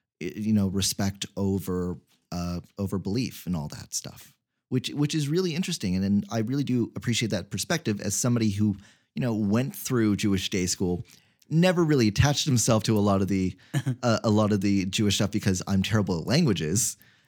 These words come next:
Speaker 1: And I never got a chance to learn the Talmud or the Mishnah because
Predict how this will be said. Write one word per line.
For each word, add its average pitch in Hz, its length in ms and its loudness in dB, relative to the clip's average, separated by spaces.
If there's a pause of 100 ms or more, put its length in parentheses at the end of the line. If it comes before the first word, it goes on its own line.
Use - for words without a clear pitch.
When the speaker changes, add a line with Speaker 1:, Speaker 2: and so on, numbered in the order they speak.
Speaker 1:
And 131 160 2
I 135 60 6
never 151 220 2
got 151 100 4
a 143 60 2
chance 143 280 2
to 139 140 4
learn 139 200 4
the 135 80 2
Talmud 104 520 4
or 104 140 2
the 98 100 2
Mishnah 95 600 2 (420)
because 90 1080 -2